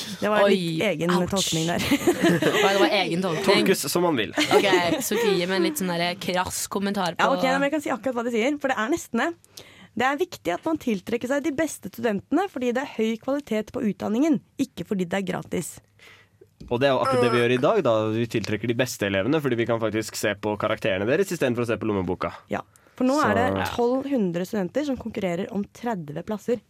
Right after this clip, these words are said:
Speaker 3: Det er på petroleum, var det ikke det?
Speaker 1: Det var petroleum.
Speaker 3: Ja.
Speaker 1: Ja, det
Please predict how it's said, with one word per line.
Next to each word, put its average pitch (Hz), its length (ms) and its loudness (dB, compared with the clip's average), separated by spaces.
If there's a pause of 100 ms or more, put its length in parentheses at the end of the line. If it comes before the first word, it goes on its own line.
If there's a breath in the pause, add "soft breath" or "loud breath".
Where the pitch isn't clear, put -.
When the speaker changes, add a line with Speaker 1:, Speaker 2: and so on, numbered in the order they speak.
(180)
Speaker 3:
Det 101 140 -4
er - 80 -2
på - 80 -8
petroleum, 104 400 -2 (100)
var 113 140 -4
det 107 80 -2
ikke 113 100 2
det? - 140 -14
Speaker 1:
Det 214 100 -2
var 208 140 -6
petroleum. 180 300 -6 (260)
Speaker 3:
Ja. - 80 -8 (160)
Speaker 1:
Ja, - 80 -4 (160)
det 220 100 0